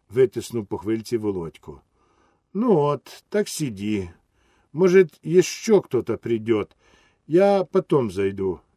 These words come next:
І учитель вийшов. Володько сів. Коли затихли кроки вчителя,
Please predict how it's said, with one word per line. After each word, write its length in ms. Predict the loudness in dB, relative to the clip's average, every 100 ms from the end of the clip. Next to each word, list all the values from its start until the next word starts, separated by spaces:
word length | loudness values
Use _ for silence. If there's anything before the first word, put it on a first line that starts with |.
| _ -8
І 100 | -4
учитель 520 | -4 -4 -8 -8 -10
вийшов. 560 | -12 -16 -16 -18 -20 -20 _ _ _ -6
Володько 500 | 0 0 -2 -6 -8
сів. 500 | -6 -6 -2 -2 -4 _ _ _ _ _
Коли 260 | 2 2 2
затихли 520 | 0 0 -2 0 -2
кроки 400 | 0 -2 -2 -8
вчителя, 680 | -4 -4 -2 0 2 0